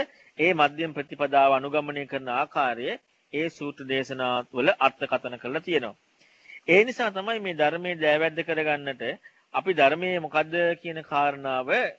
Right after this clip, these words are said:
මේ ආර්ය අෂ්ටාංග මාර්ගයේ පුරුදු වෙමින්, ආර්ය අෂ්ටාංග මාර්ගයේ වැඩෙමින් විමුක්ති මාර්ගයට යොමු වෙලා අකුසල ධර්මයන් ප්‍රහාණය වෙන විදිහේ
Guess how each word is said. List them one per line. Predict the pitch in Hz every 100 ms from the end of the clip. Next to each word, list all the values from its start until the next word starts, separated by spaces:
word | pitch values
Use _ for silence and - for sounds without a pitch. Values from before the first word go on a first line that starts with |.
| _ _ _ 143
මේ | 151 151
ආර්ය | 139 147
අෂ්ටාංග | 160 - 156 156 156
මාර්ගයේ | 151 151 151 160
පුරුදු | 160 147 165 175
වෙමින්, | 180 165 113 _ _ _ _ _ -
ආර්ය | 127 147
අෂ්ටාංග | 156 - 156 156 156
මාර්ගයේ | 156 151 151
වැඩෙමින් | 143 143 156 156
විමුක්ති | 143 151 156 -
මාර්ගයට | 156 151 151 151 156 147
යොමු | 139 143
වෙලා | 151 160
අකුසල | 147 147 156
ධර්මයන් | 156 156 156 156 147
ප්‍රහාණය | 135 151 196 208
වෙන | 165 139
විදිහේ | 127 127 127 190